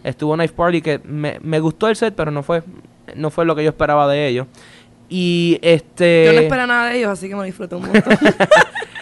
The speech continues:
Speaker 1: Eh, y pues el próximo abril, ahora es en el dos mil quince, este, en febrero, eh, veintiuno y veintidós.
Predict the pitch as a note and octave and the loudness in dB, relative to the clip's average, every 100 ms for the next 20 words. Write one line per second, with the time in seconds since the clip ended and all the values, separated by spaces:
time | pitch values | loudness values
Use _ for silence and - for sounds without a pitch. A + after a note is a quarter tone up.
0 | - - C#4+ F3+ F3 D#3 F3+ F3 F3+ F3 | -18 -4 2 6 6 4 2 2 4 4
1 | E3+ E3+ G3 F#3+ G#3 F#3+ F3 F#3+ F#3 F3+ | 2 0 0 2 4 4 4 4 2 0
2 | F3+ E3+ F#3 A#3+ G3 F#3 D3+ - D#3+ D3 | 0 -2 -2 -2 0 0 0 0 2 2
3 | C#3+ C3+ C#3 D#3 C#3+ C#3+ D#3+ E3+ E3+ E3 | 2 0 -2 0 2 4 4 6 6 6
4 | D#3+ D3 C#3+ C#3 C#3 C#3 D3 E3+ E3+ F3+ | 4 2 0 0 -4 -4 -4 -4 -6 -6
5 | A#3+ | -6